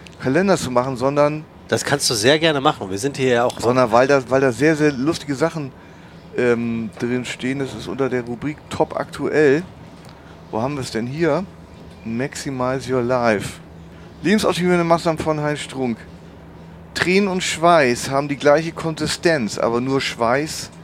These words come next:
Speaker 1: bringt dich weiter. Sei wie du bist, aber sprich nicht drüber. Kannst du tanzen? Dann tanz doch mal aus der Reihe.“ Vom Lowlifer zum High-Performer.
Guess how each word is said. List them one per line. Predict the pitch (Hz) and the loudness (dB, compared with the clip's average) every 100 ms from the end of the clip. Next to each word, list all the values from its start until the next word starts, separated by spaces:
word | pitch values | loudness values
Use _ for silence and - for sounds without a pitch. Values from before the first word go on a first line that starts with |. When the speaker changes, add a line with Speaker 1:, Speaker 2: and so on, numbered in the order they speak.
| - | -10
Speaker 1:
bringt | 120 127 135 | -6 -6 -6
dich | 135 143 | -6 0
weiter. | 143 127 95 101 - - - - - - - - - | 2 2 -4 -6 -14 -18 -8 -6 -6 -12 -20 -14 -14
Sei | 110 117 143 160 | -2 4 4 4
wie | 170 | 0
du | 165 | 0
bist, | 208 - | 0 -2
aber | 104 131 | 0 -2
sprich | 123 - 139 196 175 | -2 -6 -6 -4 -4
nicht | 131 - | -6 -6
drüber. | 107 98 95 101 - - - - - - | -4 -2 -2 -6 -14 -20 -20 -20 -20 -16
Kannst | - 151 170 156 | -2 -2 -2 -4
du | |
tanzen? | - 147 196 - 120 165 208 - - - - - | -2 0 0 -2 -6 -6 -8 -12 -20 -20 -16 -6
Dann | 117 | -4
tanz | 113 143 151 | -2 -2 0
doch | 143 | -2
mal | 135 131 | 0 -2
aus | 131 | -2
der | - 127 | -2 0
Reihe.“ | 139 131 95 - - - - - - - - - - - | 0 0 0 -4 -16 -20 -20 -20 -20 -20 -20 -20 -20 -10
Vom | - 139 135 | 0 0 4
Lowlifer | 131 151 190 170 147 147 156 156 | 4 6 6 6 4 2 0 -2
zum | - 151 131 | -4 -6 -6
High-Performer. | 123 185 185 143 117 - 110 95 92 90 | -4 -4 -2 -2 -2 -2 -2 0 -4 -8